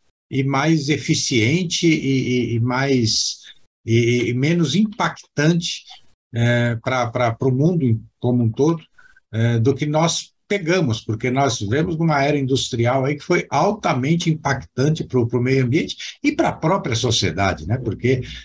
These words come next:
se por um lado desenvolvemos muito a, a medicina, as tecnologias e tudo mais pra ter uma, uma vida, é, mais longeva, com melhor saúde e tudo mais, nós também temos muito mais agentes de agressão,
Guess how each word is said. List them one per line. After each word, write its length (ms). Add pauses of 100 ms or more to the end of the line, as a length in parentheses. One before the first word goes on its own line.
(100)
se 160
por 180
um 120
lado 280
desenvolvemos 800
muito 360
a, 240
a 60
medicina, 600
as 80
tecnologias 720
e 20
tudo 200
mais 220
pra 180
ter 120
uma, 240 (320)
uma 160
vida, 420 (300)
é, 380
mais 340
longeva, 1080
com 100
melhor 500
saúde 500
e 60
tudo 180
mais, 220
nós 160
também 180 (400)
temos 380
muito 440
mais 300
agentes 540
de 60
agressão, 960